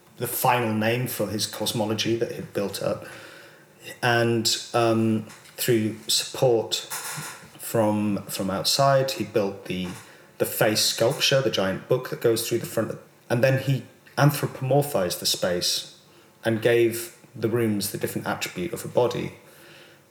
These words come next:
the mind, brain, body event, and the hand, which was his studio. And so what you find is that a system is operating,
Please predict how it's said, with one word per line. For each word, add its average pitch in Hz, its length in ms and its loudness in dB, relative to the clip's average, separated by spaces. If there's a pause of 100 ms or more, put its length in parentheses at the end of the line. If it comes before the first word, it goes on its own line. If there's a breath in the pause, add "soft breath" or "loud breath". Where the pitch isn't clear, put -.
(100)
the 101 80 -2
mind, 98 460 2
brain, 95 460 2
body 104 260 2
event, 92 640 -2
and 101 100 -4
the 98 80 -2
hand, 98 460 2 (120)
which - 200 -8
was 110 140 -2
his - 120 -2
studio. 92 560 -2 (440)
And 131 100 6
so 123 560 6 (220)
what 117 200 2
you 110 80 0
find 131 300 4
is 107 120 -2
that 98 100 -2
a 98 40 -2
system 90 720 0 (540 loud breath)
is 113 140 0
operating, 90 800 -2